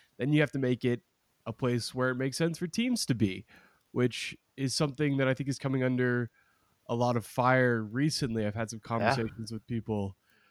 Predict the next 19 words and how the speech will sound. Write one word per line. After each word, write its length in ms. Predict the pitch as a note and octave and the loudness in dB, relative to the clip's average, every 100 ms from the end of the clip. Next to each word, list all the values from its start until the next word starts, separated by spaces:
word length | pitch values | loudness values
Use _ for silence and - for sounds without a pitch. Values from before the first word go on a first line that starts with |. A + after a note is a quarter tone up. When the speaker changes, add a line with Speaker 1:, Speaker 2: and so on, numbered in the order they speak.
| _ _ - | _ _ -4
Speaker 1:
Uh, 200 | A2+ A2 | -2 0
it's 240 | B2+ - | -2 -4
just 440 | - D3+ D#3+ - - _ _ _ | -4 -2 0 -2 -8 _ _ _
a 60 | C#3+ | -2
lot 160 | D3+ F#3+ | 2 2
of 180 | D#3+ | 2
the 320 | D3 E3 D#3+ D3+ | -2 -2 -2 -2
esports 480 | D#3 D#3+ - E3 D3 | -2 -2 0 0 0
ecosystem 580 | - D3+ D3+ D3 B2+ C#3 | -2 2 2 2 0 2
is 120 | A#2+ | 2
not 320 | A#2 B2 C3 - | 2 -2 -4 -4
currently 440 | C3+ C3+ C3 B2+ | 0 0 0 -2
sustainable. 880 | - A#2+ - E3+ F3+ C3+ - - _ | -2 -2 2 6 8 6 2 -12 _
And 280 | C3 B2+ A#2 | -4 -2 2
I 300 | A2+ A#2+ A#2 - | 4 4 2 0
talked 340 | A#2+ A#2+ - | 0 0 0
with 160 | A#2+ - | -4 2
you 240 | A#2+ B2 | 6 6
about 300 | A#2 A2 A2 | 6 4 2